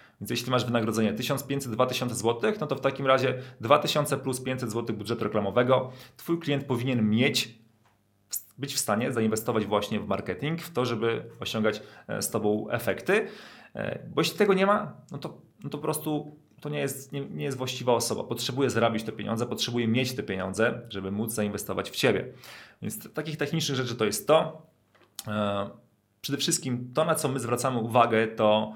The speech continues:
e, czy mają efekty te osoby, mm, czy mają zadowolonych klientów. To jest dla nas bardzo, bardzo istotne. Często, kiedy, mm, potencjalny klient do nas się odzywa, my robimy od razu research. Patrzymy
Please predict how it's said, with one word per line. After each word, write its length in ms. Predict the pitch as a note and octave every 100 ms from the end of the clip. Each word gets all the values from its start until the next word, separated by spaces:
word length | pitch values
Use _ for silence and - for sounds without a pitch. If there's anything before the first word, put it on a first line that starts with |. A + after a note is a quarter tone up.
| - - -
e, 220 | G2 G2+
czy 180 | - B2+
mają 260 | D3+ D3
efekty 600 | D3+ - G#2+ - D#3 - - _
te 100 | -
osoby, 520 | G#2+ - G2+ B2 - - - - _ -
mm, 420 | G2+ G2+ F#2+ - - -
czy 120 | A2
mają 200 | A#2 D#3
zadowolonych 380 | A#2 B2 A#2+ A2
klientów. 580 | - G#2+ G2 B2 D#3 -
To 80 |
jest 120 | A2+ A2+
dla 60 |
nas 140 | G#2+ G#2+
bardzo, 340 | A#2 G#2+ G#2
bardzo 440 | G2+ G2 G2+ G2 - - - -
istotne. 480 | B2 A2 G#2+ B2 D3
Często, 460 | - D3 D#3+ -
kiedy, 400 | B2+ A2+ A2+ A2 - - -
mm, 580 | A2 G#2+ G#2 G#2 - - - - _ _ _ _ -
potencjalny 380 | A#2+ B2 D3+ D#3+
klient 220 | - C3+
do 60 | B2+
nas 140 | A#2+
się 160 | - A#2+
odzywa, 500 | A2 A2 C3+ G3+ A#2+
my 140 | A2 C#3
robimy 260 | C3 C3
od 100 | A#2+
razu 260 | A#2+ A2 A2
research. 420 | A2 G#2+ - -
Patrzymy 520 | A2+ - C#3 B2+ B2